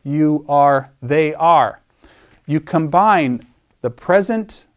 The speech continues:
conjugation of sum plus the fourth principal part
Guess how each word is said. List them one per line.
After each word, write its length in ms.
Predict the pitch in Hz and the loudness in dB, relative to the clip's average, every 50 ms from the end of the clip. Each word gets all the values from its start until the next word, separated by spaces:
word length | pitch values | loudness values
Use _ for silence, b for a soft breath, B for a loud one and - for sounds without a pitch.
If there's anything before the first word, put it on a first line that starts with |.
| _ _ | _ _
conjugation 720 | - - 170 175 160 160 156 170 165 160 - - 170 143 | -6 -6 -4 -4 -4 -6 -4 -4 -4 -4 -6 -8 -10 -8
of 160 | 156 151 135 - | -6 -8 -8 -8
sum 400 | - - - 214 208 175 143 131 | -12 -6 -2 0 0 0 0 -2
plus 840 | - - - - - 214 - 233 180 180 - - - - - - _ _ _ _ _ _ _ _ _ _ | -6 -12 -20 -6 0 2 4 6 4 4 2 -2 -12 -14 -16 -18 _ _ _ _ _ _ _ _ _ _
the 80 | 139 120 | -10 -10
fourth 600 | - - - 208 202 226 247 247 240 - - _ _ _ _ | -10 -6 2 6 6 6 6 4 0 -6 -18 _ _ _ _
principal 500 | _ - 220 214 - - 202 196 214 202 | _ -6 -6 -4 -2 -2 0 0 0 -2
part 640 | - - - 233 220 165 151 170 - - - - | -2 -4 0 2 2 4 2 0 -4 -10 -18 -20